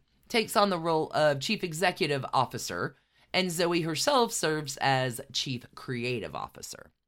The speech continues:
Zoe says she wanted to develop an online community that promoted, in her words, quote unquote, "girl power."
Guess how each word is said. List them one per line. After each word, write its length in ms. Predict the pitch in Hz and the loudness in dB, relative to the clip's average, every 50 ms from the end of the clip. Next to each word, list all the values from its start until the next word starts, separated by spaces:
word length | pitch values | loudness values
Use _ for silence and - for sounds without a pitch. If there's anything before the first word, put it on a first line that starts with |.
| _ _ _ _ _ _ _ _ _ _ - | _ _ _ _ _ _ _ _ _ _ 2
Zoe 220 | 214 262 277 294 | 4 4 4 4
says 260 | 285 - 269 247 240 - | 2 2 0 0 2 2
she 120 | - 240 | 2 0
wanted 400 | 240 220 262 311 370 415 415 392 - | 0 2 2 2 4 4 2 0 2
to 140 | - 285 233 | 0 2 2
develop 520 | 226 220 185 190 185 196 190 185 185 - | 2 2 4 4 6 6 4 4 2 0
an 160 | 170 175 175 | 0 0 0
online 520 | 165 - - 202 262 285 277 262 240 214 202 | 0 2 4 4 4 4 4 2 0 0 -2
community 500 | - 202 165 160 160 156 156 151 151 156 | -2 -4 -2 -2 -2 -2 0 0 -2 0
that 220 | 147 156 - - | 0 -2 -4 -4
promoted, 520 | - 185 170 160 170 180 185 175 185 175 165 | -4 -4 -2 0 0 0 2 0 0 0 -2
in 120 | 160 156 147 | -2 -2 -2
her 160 | 147 160 143 | -2 -2 -2
words, 420 | 135 143 175 170 160 151 147 135 - | -2 -2 0 0 0 -2 -4 -6 -4
quote 240 | - - 196 196 | -2 0 2 2
unquote, 640 | 190 180 180 180 170 240 254 247 226 - - - 233 | 2 0 -2 -2 2 4 6 6 6 4 2 -4 -6
"girl 420 | 233 311 294 269 254 233 208 175 170 | -4 -2 0 2 4 4 4 4 4
power." 560 | - 214 214 190 202 220 247 262 254 254 | 4 6 6 6 6 6 6 4 4 2